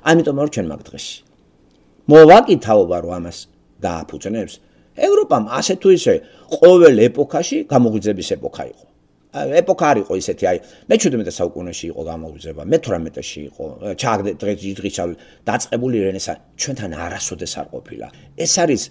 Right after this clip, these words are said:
ბაგრატიონების რელიგია. ღმერთი გამოიყენეს თავიანთი ტახტის შესანარჩუნებლად. სწორედ ამ გზას დაადგა ისრაელის სამეფო, როგორც ჩრდილოეთი, ისე სამხრეთი. რა მოუვიდა ერთს, რა ელოდება მეორეს, ამას ვსწავლობთ. ასე რომ, ანარათ არ არის ტაძარი, ადგილი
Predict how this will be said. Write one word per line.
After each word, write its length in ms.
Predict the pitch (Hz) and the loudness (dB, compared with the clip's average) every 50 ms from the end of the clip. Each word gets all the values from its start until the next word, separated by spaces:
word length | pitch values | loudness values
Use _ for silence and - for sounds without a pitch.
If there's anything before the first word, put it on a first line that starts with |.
| - _ _ _ _ _ | -16 _ _ _ _ _
ბაგრატიონების 840 | _ - 131 131 135 151 147 143 - - 131 127 123 113 110 113 - - | _ -6 -4 0 0 0 0 0 -2 -4 -4 -4 -4 -4 -6 -6 -6 -6
რელიგია. 520 | 107 95 98 90 90 87 - 73 67 - - | -6 -6 -4 -6 -8 -8 -10 -14 -16 -16 -12
ღმერთი 420 | - 135 147 165 180 - - 123 92 | -4 2 4 4 4 2 -2 -6 -6
გამოიყენეს 720 | - - 101 110 117 135 160 180 165 - 104 92 85 80 - | -6 -8 -6 -4 0 2 0 0 0 -4 -8 -8 -8 -12 -12
თავიანთი 500 | - - 127 135 139 135 123 101 107 87 | -10 -6 -4 -4 -2 -2 -4 -6 -8 -10
ტახტის 360 | - - 98 - - 151 147 | -10 -10 -14 -10 -10 -10 -6
შესანარჩუნებლად. 760 | - 131 - - 110 98 90 85 - - 85 76 69 67 67 - _ _ _ _ | -6 -6 -4 -4 -6 -6 -6 -8 -10 -14 -16 -14 -14 -14 -16 -16 _ _ _ _
სწორედ 380 | _ - - - - 214 208 208 | _ -14 -14 -8 -8 -8 -6 -4
ამ 120 | 190 202 | -6 -4
გზას 240 | 185 185 196 202 185 - | -4 -4 -6 -6 -6 -4
დაადგა 400 | - 185 156 120 104 - - 98 | -2 0 0 0 0 0 -2 0
ისრაელის 600 | 98 104 101 95 113 107 110 104 101 98 98 - | 0 0 0 0 0 2 2 2 2 2 -2 -4
სამეფო, 480 | - - 90 82 80 67 - - - 69 - - _ _ | -4 -4 -4 -6 -8 -10 -10 -10 -10 -10 -10 -12 _ _
როგორც 280 | _ 110 120 113 143 139 | _ -4 0 0 0 -2
ჩრდილოეთი, 680 | - - - 175 185 202 226 226 156 90 - - - 82 - _ _ _ | -2 -6 4 4 4 6 8 6 6 4 2 -6 -12 -14 -14 _ _ _
ისე 220 | - - - 170 | -8 -4 -2 -2
სამხრეთი. 500 | - - 110 90 - - 82 - - 92 - - _ _ _ _ | -2 -2 -4 -6 -6 -10 -10 -10 -10 -16 -16 -16 _ _ _ _
რა 240 | - 98 101 110 120 | -6 -4 -2 0 2
მოუვიდა 420 | 123 135 143 151 147 156 147 160 156 | 4 6 6 6 6 6 6 6 4
ერთს, 240 | 151 151 - - - - - - - - | 4 4 0 -6 -12 -12 -14 -16 -20 -10
რა 180 | _ 104 107 117 | _ 4 4 6
ელოდება 400 | 123 131 139 143 147 151 151 156 | 6 6 6 4 4 4 4 2
მეორეს, 340 | 170 185 233 311 370 - | 2 2 2 2 2 0
ამას 260 | - 143 113 101 90 - | 0 0 0 -2 -4 -8
ვსწავლობთ. 420 | - - 58 57 58 67 - - - _ _ _ _ _ _ _ _ _ _ _ _ _ _ - | -10 -10 -10 -10 -10 -12 -14 -14 -20 _ _ _ _ _ _ _ _ _ _ _ _ _ _ -12
ასე 140 | 139 139 | -2 2
რომ, 100 | 175 156 | 2 2
ანარათ 400 | 151 160 170 180 185 190 196 180 | 4 2 4 6 6 6 6 6
არ 120 | 214 208 202 | 6 6 6
არის 220 | 165 131 107 95 - _ _ _ - | 6 4 2 -2 -8 _ _ _ -16
ტაძარი, 540 | 143 - - 156 190 180 190 156 123 107 95 | -12 -6 -4 -4 0 2 2 2 2 2 -2
ადგილი 540 | 76 110 143 175 196 185 165 131 104 85 | -6 -2 -2 0 2 2 2 0 -2 -4